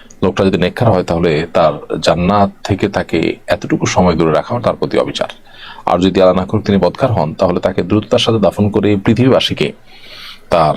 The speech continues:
অভিশাপ থেকে, তার, আহ, ক্ষতি থেকে, অনিষ্ট থেকে, আহ, মুক্ত করা দরকার। সেজন্য দ্রুততার সাথে দাফন উভয় অবস্থাতে করা হলো নির্দেশিত। So,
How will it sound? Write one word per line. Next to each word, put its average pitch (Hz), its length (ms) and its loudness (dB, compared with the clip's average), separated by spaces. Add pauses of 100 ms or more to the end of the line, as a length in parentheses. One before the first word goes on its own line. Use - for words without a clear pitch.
(120)
অভিশাপ 95 460 2
থেকে, 82 340 0
তার, 71 380 0 (540)
আহ, 71 300 0 (100)
ক্ষতি 95 220 -2
থেকে, 82 200 -2
অনিষ্ট 78 300 -2
থেকে, - 320 -4 (500)
আহ, - 360 -4
মুক্ত - 260 -2
করা - 180 -2
দরকার। - 280 -4
সেজন্য 87 400 -2
দ্রুততার - 360 -2
সাথে - 180 -4
দাফন 92 280 -2 (280)
উভয় 98 160 2
অবস্থাতে 87 340 -2
করা - 260 0
হলো 95 140 2
নির্দেশিত। 82 460 -2
So, - 280 0